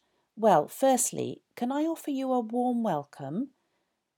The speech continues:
and hope that you will carry on listening to find out more. Please have a look at our website, w w w dot social embers dot com, and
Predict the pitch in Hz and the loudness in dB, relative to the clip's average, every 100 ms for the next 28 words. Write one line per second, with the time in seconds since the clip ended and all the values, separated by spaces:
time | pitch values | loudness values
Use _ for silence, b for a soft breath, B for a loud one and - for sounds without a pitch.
0 | _ _ _ 196 190 220 226 - - 214 | _ _ _ -10 -2 -2 -2 -4 -6 -4
1 | 208 - 208 220 220 220 190 - - 135 | -6 -8 -6 -4 -4 -2 -2 -4 -6 -10
2 | 151 - 147 147 143 147 - 175 139 120 | -12 -10 -10 -8 -8 -8 -6 -4 -4 -6
3 | - _ _ _ _ _ _ _ _ _ | -16 _ _ _ _ _ _ _ _ _
4 | _ _ _ _ _ - 262 285 311 320 | _ _ _ _ _ -4 0 2 2 2
5 | 285 185 190 196 202 214 214 - - 127 | 0 0 -4 -4 0 2 2 2 -2 -2
6 | 117 - - _ _ _ _ _ - 190 | -10 -14 -16 _ _ _ _ _ 0 2
7 | 240 240 240 - - 208 196 196 185 - | 2 -2 -4 -6 -4 -4 -2 -2 -4 -4
8 | 254 254 170 143 131 143 - - - _ | -4 -4 -4 -4 -2 -2 -2 -8 -18 _
9 | - - - 240 247 262 - 190 170 151 | -8 -4 0 0 -2 -6 -8 -6 -6 -6
10 | 131 143 185 - - 170 - - - 170 | -4 -4 -6 -10 -6 -6 -6 -10 -4 -4
11 | 135 120 120 _ _ _ _ _ _ _ | -4 -12 -20 _ _ _ _ _ _ _
12 | _ 151 143 175 226 | _ -10 -6 -4 -4